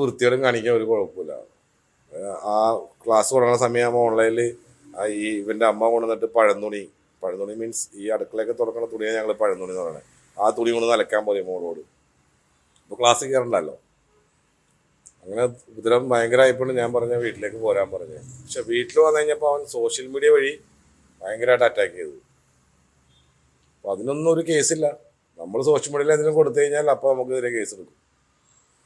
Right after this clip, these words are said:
അപ്പൊ ഈ, ഈ ഇങ്ങനെ വെച്ച് നോക്കുമ്പോ ഇനി വരാൻ പോണ പ്രതികൾക്കും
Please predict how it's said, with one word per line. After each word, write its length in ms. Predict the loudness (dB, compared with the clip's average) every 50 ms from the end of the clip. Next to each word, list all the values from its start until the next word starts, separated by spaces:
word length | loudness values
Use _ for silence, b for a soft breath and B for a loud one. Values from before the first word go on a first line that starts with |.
| _ _ _ _ _ _ _ _ _ _ -20
അപ്പൊ 140 | -14 -12 -10 -8 -6 -4 -2
ഈ, 20 | -2 -2 -2 -4 -6 -6 -6 -6
ഈ 40 | -4 -4 -4
ഇങ്ങനെ 180 | -2 2 4 4 4
വെച്ച് 140 | 4 4 2
നോക്കുമ്പോ 320 | 2 2 2 2 2 2 2 0 -2 -6 -10 -16 -20 -20 -20 -20 -20 _ _ _ _ _ _ _ _ _ _ _ _ -12
ഇനി 140 | -6 0 4 4
വരാൻ 220 | 6 6 6 4 4
പോണ 180 | 4 4 4 4 2
പ്രതികൾക്കും 540 | 2 2 2 2 2 2 0 -2 -8 -14